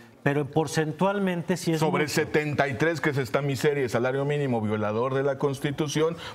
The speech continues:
Speaker 2: pues es un porcentaje alto,
Speaker 1: Entonces, lo que dicen los
Speaker 2: veintitantos por ciento.
Speaker 1: empresarios es, "No me quieras subir todos los salarios, veintitantos por ciento".
Speaker 2: Porque hasta ahora, es que ese es el punto, hasta ahora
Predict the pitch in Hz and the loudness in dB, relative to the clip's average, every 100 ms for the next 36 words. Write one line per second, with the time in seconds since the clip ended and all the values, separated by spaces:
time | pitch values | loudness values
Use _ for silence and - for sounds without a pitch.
0 | - 127 151 151 147 131 107 113 104 117 | -4 0 0 0 0 0 0 0 0 0
1 | 110 147 175 156 117 98 147 156 113 156 | 2 2 2 2 0 2 0 0 0 0
2 | 165 - 175 170 170 160 165 190 185 180 | 2 2 2 2 2 2 2 0 0 0
3 | 170 170 175 175 175 175 170 156 160 156 | 0 0 0 0 2 0 0 0 0 2
4 | 160 160 156 147 147 151 131 107 107 113 | 2 2 0 0 0 0 -2 -2 -2 -2
5 | 117 - 147 185 165 151 143 131 143 131 | -2 -6 -4 -2 0 2 0 0 0 -2
6 | - 156 160 165 165 160 156 - 170 196 | 0 -2 0 0 2 2 0 0 -2 0
7 | 196 180 135 185 208 202 135 101 92 - | -2 -2 -2 -2 0 0 -2 -2 -4 -8
8 | - 120 - - 127 135 156 147 151 | -2 -2 -2 -2 0 0 0 0 -2